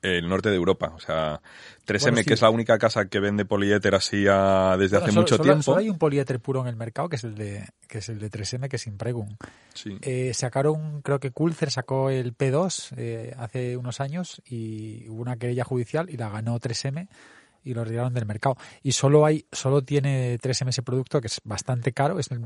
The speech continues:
Speaker 2: más caro de impresión. Para que os hagáis una idea, una impresión de, de Impregun cuesta quince euros.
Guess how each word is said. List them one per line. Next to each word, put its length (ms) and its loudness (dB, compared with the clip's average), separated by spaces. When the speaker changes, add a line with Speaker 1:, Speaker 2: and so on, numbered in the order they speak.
Speaker 2:
más 220 -2
caro 220 0
de 40 0
impresión. 480 -4
Para 140 -4
que 60 0
os 60 -2
hagáis 160 2
una 140 2
idea, 240 6
una 120 -4
impresión 340 -4
de, 420 -2
de 260 -4
Impregun 360 -4
cuesta 240 0
quince 260 -6
euros. 380 -12